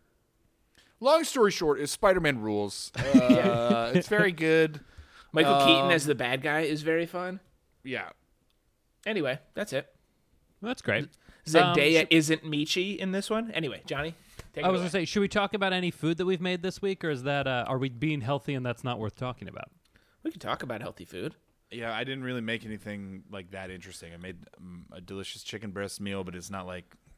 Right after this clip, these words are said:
Speaker 1: interesting cooking.
Speaker 3: Yeah.
Speaker 2: <laughs> We've been, we've been on our meal prep grind, and actually, we kind of made not, like, traditional larb, but we did make, like,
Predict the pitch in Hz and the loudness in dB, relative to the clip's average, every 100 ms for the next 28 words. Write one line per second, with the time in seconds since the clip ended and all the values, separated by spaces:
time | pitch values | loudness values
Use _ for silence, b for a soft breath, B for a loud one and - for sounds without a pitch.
0 | _ _ 104 - 92 95 87 85 - 98 | _ _ -14 -12 -12 -12 -12 -14 -14 -14
1 | 82 90 87 _ - - 143 160 101 95 | -12 -16 -18 _ -6 -2 0 0 -2 -4
2 | 147 160 156 - b b b 151 160 151 | -4 -2 -4 -8 b b b 0 2 2
3 | 143 135 135 160 - 135 127 131 120 120 | 0 -4 -2 -2 -2 -4 -4 -6 -6 -6
4 | 117 120 131 170 - 143 127 - 131 123 | -8 -8 -6 -6 -6 -6 -8 -10 -12 -14
5 | - 156 165 165 135 123 127 135 151 131 | -10 -6 -4 -2 -4 -6 -6 -2 -2 -4
6 | 110 - _ _ _ _ _ _ _ _ | -8 -16 _ _ _ _ _ _ _ _
7 | _ _ _ _ _ 190 - 127 123 147 | _ _ _ _ _ -20 -20 -16 -4 -2
8 | 190 151 139 135 - 123 139 - 139 120 | -2 -4 -8 -8 -8 -4 -4 -4 -6 -6
9 | 113 131 165 165 139 131 127 143 135 135 | -2 0 -2 -2 -6 -6 -4 -4 -4 -6
10 | 131 135 123 - | -6 -4 -4 -6